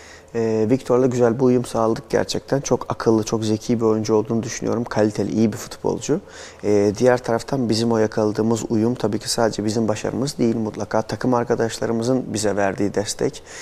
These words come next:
e, bizim birbirimize karşılıklı verdiğimiz destek, hocamızın bize gösterdikleri, öğrettikleri, bunlar hep beraber bir araya gelince, e, böyle bir başarı ortaya çıktı. Tabii ki buradan da kazanan her zaman için Galatasaray olacaktır.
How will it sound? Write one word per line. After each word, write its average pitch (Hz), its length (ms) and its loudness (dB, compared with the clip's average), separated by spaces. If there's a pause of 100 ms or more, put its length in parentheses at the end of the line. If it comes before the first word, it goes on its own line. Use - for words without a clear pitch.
(380)
e, 101 220 4
bizim 113 320 4
birbirimize 101 500 2
karşılıklı 101 580 0
verdiğimiz 98 480 -2
destek, - 540 -6
hocamızın 110 640 2
bize 98 180 0
gösterdikleri, 98 760 0
öğrettikleri, 104 680 2
bunlar 117 200 -2
hep - 160 -6
beraber 107 440 0
bir 113 100 0
araya 107 200 0
gelince, 113 520 -4 (520)
e, 101 420 2
böyle 101 240 2
bir 127 120 -2
başarı 117 320 0
ortaya - 280 0
çıktı. - 240 -6
Tabii 117 220 -2
ki 117 160 -4
buradan 104 280 0
da 127 40 -4
kazanan 117 400 -4
her 117 160 -2
zaman 98 280 -6
için 143 180 -4
Galatasaray 110 500 -2
olacaktır. 98 520 -4